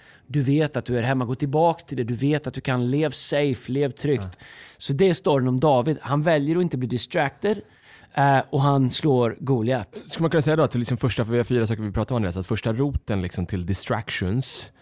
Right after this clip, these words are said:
Speaker 2: är människor?
Speaker 1: Ja, röster,
Speaker 2: Röster,
Speaker 1: människor.
Speaker 2: människor i våra
Speaker 1: Ja.
Speaker 2: liv. Vår inre röst också.
Speaker 1: Ja.
Speaker 2: Och vem är
Speaker 1: Man ska veta att de flesta människor är inte glada för andras framgång.
Speaker 2: Nej.
Speaker 1: Inte ens vi kristna som
Speaker 2: Nej.
Speaker 1: borde vara det.
Speaker 2: Nej.
Speaker 1: Därför att vi tänker att någon annans välsignelse är min förbannelse.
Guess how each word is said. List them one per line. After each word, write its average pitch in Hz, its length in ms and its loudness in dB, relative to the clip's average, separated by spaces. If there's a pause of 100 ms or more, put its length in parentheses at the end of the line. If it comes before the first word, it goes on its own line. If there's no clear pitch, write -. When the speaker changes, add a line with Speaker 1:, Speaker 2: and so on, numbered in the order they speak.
(260)
Speaker 2:
är 98 200 -2
människor? 92 480 -2 (640)
Speaker 1:
Ja, 165 300 4 (280)
röster, 151 480 0
Speaker 2:
Röster, - 60 -8 (100)
Speaker 1:
människor. 131 580 2
Speaker 2:
människor 110 480 2
i - 20 -2
våra 101 140 0
Speaker 1:
Ja. 101 180 2
Speaker 2:
liv. 95 140 -2 (300)
Vår 117 300 0
inre 110 260 2
röst 104 220 0
också. 92 340 -4 (120)
Speaker 1:
Ja. 170 200 2
Speaker 2:
Och 101 100 -2
vem 107 120 2
är 101 80 -2 (160)
Speaker 1:
Man 214 140 -2
ska - 140 -4
veta 233 260 -2
att 151 40 -4
de 185 120 -4
flesta 208 420 -4
människor 175 600 0 (120)
är 170 140 0
inte 185 260 0
glada 160 480 2
för 170 120 0
andras 139 320 2
framgång. 123 480 0 (160)
Speaker 2:
Nej. 92 220 -8 (180)
Speaker 1:
Inte 220 240 4
ens 220 180 2
vi 180 80 2
kristna 170 400 0
som 151 140 2
Speaker 2:
Nej. 156 100 6
Speaker 1:
borde 151 120 6
vara 151 200 2
det. 78 100 -8 (200)
Speaker 2:
Nej. 92 200 -10
Speaker 1:
Därför 185 240 4
att 165 100 4
vi 202 140 0
tänker 180 340 -2
att 143 60 -6
någon 160 120 -2
annans 151 280 -2
välsignelse 160 560 0
är 127 40 2
min 127 200 2
förbannelse. 110 560 -2